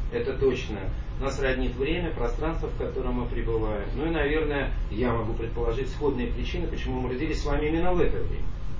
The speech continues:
Ну и, наверное, сходные задачи, которые мы должны, и проблемы, которые мы должны с вами решать.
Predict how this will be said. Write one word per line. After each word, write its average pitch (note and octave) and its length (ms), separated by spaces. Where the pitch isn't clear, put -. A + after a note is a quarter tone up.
Ну D3+ 80
и, D#3+ 40
наверное, D#3+ 340
сходные C#3 460
задачи, D3 680
которые D3 280
мы C#3 100
должны, C#3 500
и - 80
проблемы, C#3 460
которые C3+ 340
мы B2 100
должны A#2+ 320
с - 140
вами A#2+ 220
решать. D#3 440